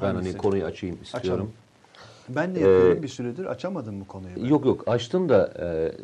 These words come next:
Speaker 1: e, e, tam
Speaker 2: Top,
Speaker 1: noktayı
Speaker 2: top mu
Speaker 1: saptayamadın.
Speaker 2: çeviriyorum? Ha, top
Speaker 1: Top
Speaker 2: çeviriyorum.
Speaker 1: çevirdin.
Speaker 2: Ha.
Speaker 1: Ben hani noktadan gideyim diye söylüyorum.
Speaker 2: Buyurun
Speaker 1: Nokta
Speaker 2: lütfen.
Speaker 1: şu. Dedi ya, beni çok etkiledi o cümle.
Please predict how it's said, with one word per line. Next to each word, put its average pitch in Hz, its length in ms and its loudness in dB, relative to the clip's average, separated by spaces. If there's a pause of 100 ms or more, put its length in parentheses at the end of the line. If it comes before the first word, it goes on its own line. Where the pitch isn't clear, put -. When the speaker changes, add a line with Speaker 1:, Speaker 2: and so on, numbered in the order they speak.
(280)
Speaker 1:
e, 71 120 -8
e, 85 60 -4 (100)
tam 156 140 2
Speaker 2:
Top, 151 80 4
Speaker 1:
noktayı 151 300 6
Speaker 2:
top - 120 6
mu 131 40 6
Speaker 1:
saptayamadın. 98 420 0
Speaker 2:
çeviriyorum? 92 220 -10
Ha, 113 160 -12
top 139 120 0
Speaker 1:
Top 131 80 -8
Speaker 2:
çeviriyorum. 156 360 4
Speaker 1:
çevirdin. 120 180 -4
Speaker 2:
Ha. - 60 -18 (380)
Speaker 1:
Ben 175 100 4
hani 175 160 4
noktadan 151 480 4
gideyim 85 280 -2
diye 76 140 -2
söylüyorum. 76 340 -8
Speaker 2:
Buyurun 123 200 -2
Speaker 1:
Nokta 147 200 -2
Speaker 2:
lütfen. - 140 -2
Speaker 1:
şu. 156 120 -4 (720)
Dedi 139 160 -2
ya, 110 240 4 (680)
beni 147 120 0
çok 185 160 0
etkiledi 98 340 -2
o 76 60 -4
cümle. 69 360 -14